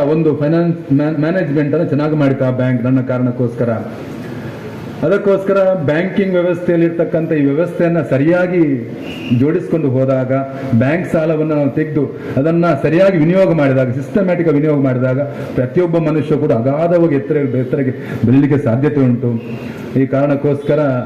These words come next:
ನೂರ ಹದಿನೈದು ವರ್ಷದ ಈ ಸುದೀರ್ಘ ಯಾತ್ರೆಯಲ್ಲಿ, ಬ್ಯಾಂಕ್ನ ಯಾತ್ರೆಯಲ್ಲಿ, ಈಗ ಇರ್ತಕ್ಕಂಥ ಎಲ್ಲ ಸಿಬ್ಬಂದಿ ವರ್ಗ ಅಷ್ಟು ಸದೃಢವಾಗಿ ನಾವು ಮೇಲಕ್ಕೆ ದೀಪವನ್ನು ಬೆಳಗಿಸಿದ ನಂತರ ತಾಯಿ ಭಾರತಾಂಬೆಗೆ ಪುಷ್ಪಾರ್ಚನೆ ಮಾಡಿದೆವು.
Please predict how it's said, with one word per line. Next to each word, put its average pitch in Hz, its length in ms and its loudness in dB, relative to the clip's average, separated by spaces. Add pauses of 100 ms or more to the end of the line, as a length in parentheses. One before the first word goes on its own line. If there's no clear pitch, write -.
(420)
ನೂರ 151 260 4
ಹದಿನೈದು 143 540 0
ವರ್ಷದ 151 320 0
ಈ 135 160 2
ಸುದೀರ್ಘ 180 680 0 (200)
ಯಾತ್ರೆಯಲ್ಲಿ, 139 760 0
ಬ್ಯಾಂಕ್ನ 135 360 -2
ಯಾತ್ರೆಯಲ್ಲಿ, 131 880 0 (500)
ಈಗ 202 240 4 (360)
ಇರ್ತಕ್ಕಂಥ 139 500 0
ಎಲ್ಲ 143 440 2
ಸಿಬ್ಬಂದಿ 165 400 2
ವರ್ಗ 147 280 2
ಅಷ್ಟು 127 760 0
ಸದೃಢವಾಗಿ 139 560 2
ನಾವು 127 220 0
ಮೇಲಕ್ಕೆ 131 800 -2
ದೀಪವನ್ನು 139 380 2
ಬೆಳಗಿಸಿದ 139 380 0
ನಂತರ 143 340 2
ತಾಯಿ 139 300 -2
ಭಾರತಾಂಬೆಗೆ 139 1000 0
ಪುಷ್ಪಾರ್ಚನೆ 135 520 2
ಮಾಡಿದೆವು. 123 480 2